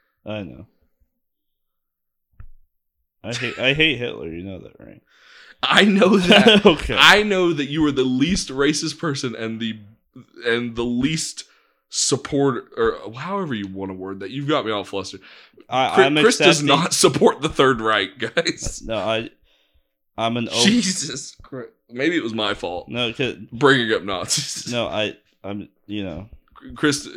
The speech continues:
Speaker 2: Chris
Speaker 1: I
Speaker 2: is
Speaker 1: am a supporter of good.
Speaker 2: He is a supporter of good. He's voting for Bernie.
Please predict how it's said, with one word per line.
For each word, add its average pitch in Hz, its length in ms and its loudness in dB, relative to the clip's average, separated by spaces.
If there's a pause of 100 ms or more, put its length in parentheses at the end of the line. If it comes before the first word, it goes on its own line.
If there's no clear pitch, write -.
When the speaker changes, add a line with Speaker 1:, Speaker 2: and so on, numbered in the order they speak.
Speaker 2:
Chris 143 180 0
Speaker 1:
I 151 120 8
Speaker 2:
is 185 60 6
Speaker 1:
am 214 120 0
a 202 80 2
supporter 180 640 -2
of 131 160 -2
good. 110 460 -2 (100)
Speaker 2:
He 123 100 -6
is 127 120 -2
a 120 80 0
supporter 123 360 -4
of 113 140 -10
good. 120 360 -2 (880)
He's 104 160 -8
voting 110 340 -2
for 113 120 -6
Bernie. 110 440 -6